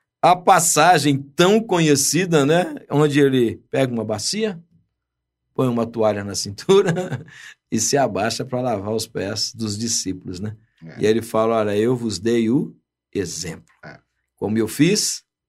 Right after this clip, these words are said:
Speaker 1: façam também."
Speaker 2: É.
Speaker 1: Pensam, né? Mas, Nivaldo, olha,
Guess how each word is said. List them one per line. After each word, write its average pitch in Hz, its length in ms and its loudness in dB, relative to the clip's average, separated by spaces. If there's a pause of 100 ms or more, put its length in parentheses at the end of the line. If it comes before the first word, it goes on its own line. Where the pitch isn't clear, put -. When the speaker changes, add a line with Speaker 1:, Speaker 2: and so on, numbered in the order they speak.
(180)
Speaker 1:
façam 143 600 0 (460)
também." 92 480 -6
Speaker 2:
É. 80 260 -20 (180)
Speaker 1:
Pensam, 113 440 -2
né? 151 160 2 (220)
Mas, 156 140 6
Nivaldo, 175 400 4 (140)
olha, 175 360 2